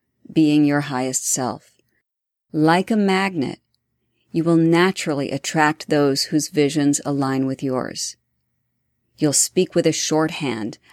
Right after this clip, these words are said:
about the universe and love and what it means to be a human being in this really strange place. Do your unique dance on the earth.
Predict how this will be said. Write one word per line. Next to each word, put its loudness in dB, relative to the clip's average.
about -4
the -2
universe 2
and -2
love 0
and -2
what -2
it -4
means 4
to -6
be -2
a -2
human 0
being 2
in -2
this -6
really 4
strange 0
place. -2
Do 2
your 0
unique 2
dance -2
on 0
the -2
earth. -2